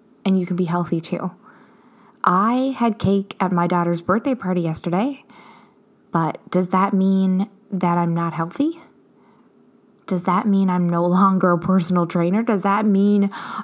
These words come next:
I shouldn't consider myself healthy when I just ran for a full hour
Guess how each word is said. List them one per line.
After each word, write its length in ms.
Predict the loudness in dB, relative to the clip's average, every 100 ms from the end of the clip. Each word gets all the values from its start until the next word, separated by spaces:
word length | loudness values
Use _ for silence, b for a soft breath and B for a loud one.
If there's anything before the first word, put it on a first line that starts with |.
| 2
I 320 | 2 4 0
shouldn't 500 | -2 -2 0 -2 -4 _ _ _ _ -20 -4
consider 440 | 0 2 2 0
myself 440 | 0 -2 0 0 0
healthy 580 | 0 0 0 -4 -4 -14 B B B B _ _ _ -6
when 240 | -4 -2
I 120 | -2
just 320 | -4 -6 -8 -12 _ _ _ _ _
ran 720 | -6 -2 0 0 -2 -2 -4 -4
for 220 | 0 0
a 60 |
full 240 | 2 2 2
hour 640 | 2 0 0 0 -2 -4